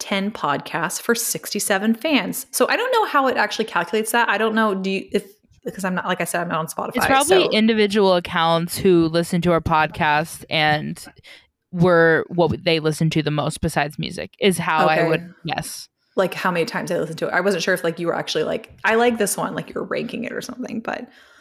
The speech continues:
Speaker 1: so that's pretty cool. Top ten podcasts for sixty-seven fans. That's, like, a really high number. And then we're a top five podcast for fifty-four fans.
Speaker 2: Ooh.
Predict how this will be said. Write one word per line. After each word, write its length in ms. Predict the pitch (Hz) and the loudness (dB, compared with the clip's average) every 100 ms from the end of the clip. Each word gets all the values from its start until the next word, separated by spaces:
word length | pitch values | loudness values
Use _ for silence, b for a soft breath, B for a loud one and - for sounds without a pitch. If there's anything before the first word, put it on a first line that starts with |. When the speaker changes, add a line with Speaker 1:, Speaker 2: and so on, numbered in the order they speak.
| b | b
Speaker 1:
so 100 | - 269 | 0 0
that's 100 | 269 | 2
pretty 200 | 403 415 | 0 0
cool. 260 | - 226 330 | 0 0 0
Top 240 | 214 170 | 0 -2
ten 180 | - 202 | -4 -8
podcasts 420 | - - - 185 | -6 -6 -6 -4
for 100 | - | -4
sixty-seven 640 | 202 - 285 262 262 247 | -4 -2 -2 -2 2 2
fans. 280 | 240 214 143 | 2 -2 -4
That's, 140 | 196 269 | -4 -4
like, 120 | 269 | -2
a 60 | |
really 180 | 226 170 | -2 -2
high 100 | 175 | -2
number. 420 | 160 - 185 - _ B B B B B | -4 -4 -6 -8 _ B B B B B
And 100 | 196 | 0
then 140 | 190 190 | 0 2
we're 160 | 190 | 0
a 40 | 170 | 0
top 340 | - 190 - - | -2 -2 -2 -8
five 280 | - 175 220 233 | 0 2 2 -2
podcast 600 | - - - - 165 - | -6 -6 -6 -6 -6 -8
for 100 | 165 | -10
fifty-four 640 | - 180 160 - - 226 - | -8 -8 -10 -10 -6 -6 -8
fans. 560 | - - - - - - _ _ _ _ _ _ - 226 | -14 -12 -10 -6 -6 -8 _ _ _ _ _ _ 2 6
Speaker 2:
Ooh. 460 | 403 170 110 202 | 8 6 4 0